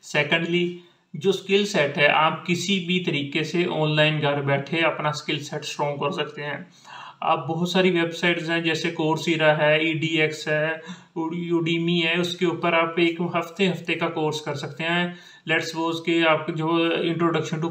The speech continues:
Python, Python from A, A, Zero to Masters, ये जो है course आप इसको दस दिन में complete कर लें। Two and half hours of watch time equal to one day।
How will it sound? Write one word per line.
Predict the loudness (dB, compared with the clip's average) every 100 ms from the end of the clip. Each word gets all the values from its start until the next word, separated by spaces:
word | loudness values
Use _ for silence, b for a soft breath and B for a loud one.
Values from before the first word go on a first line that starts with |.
| 2
Python, | 4 2 0 0 2
Python | 2 0 -6
from | -2 2 2
A, | 2 0 2
A, | 0 2 0 0
Zero | 0 0 0
to | 0 4
Masters, | 4 4 -6 -8 -10 B B B -6
ये | -2 2
जो | 2
है | 4 2
course | 2 -2 -2 0
आप | 0 0
इसको | -6 -4
दस | 4 4 4
दिन | -4 -4
में | -4
complete | -4 -4 -6 -6
कर | -6 -6
लें। | -6 -8 B B B -20 B B B B B _ _ _ -4
Two | 0 0
and | 0 2
half | 4 6
hours | 8 6 6 2 2
of | 0 -2 -8 -14 -8 0
watch | 2 2 0 2
time | 2 2 0 -2 -8 -20 _ -6 -2
equal | 2 4
to | 4 4 2
one | 2
day। | -2